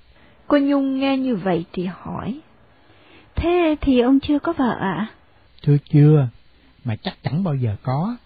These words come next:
Speaker 2: "Em, à, không hiểu tại sao ông lại nói thế. Thủy chung gì, rồi ông cũng phải có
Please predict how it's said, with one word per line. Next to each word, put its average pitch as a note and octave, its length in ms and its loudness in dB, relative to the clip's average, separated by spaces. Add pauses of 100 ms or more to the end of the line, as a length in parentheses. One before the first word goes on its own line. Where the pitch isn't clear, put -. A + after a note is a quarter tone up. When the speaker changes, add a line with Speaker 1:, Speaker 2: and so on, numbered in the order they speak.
(220)
Speaker 2:
"Em, A3 340 0
à, G#3+ 260 2
không C4 140 4
hiểu A#3+ 240 4
tại F#3 160 -2 (100)
sao A#3 140 -4
ông A3+ 160 -2
lại G3+ 120 -4
nói G3 240 -2 (100)
thế. D#4 260 -4 (880)
Thủy F#3+ 260 2
chung C#4 200 4 (100)
gì, A#3+ 320 6 (360)
rồi A3 420 4
ông C4+ 180 2
cũng - 200 -6
phải - 180 -4
có C#4 160 -4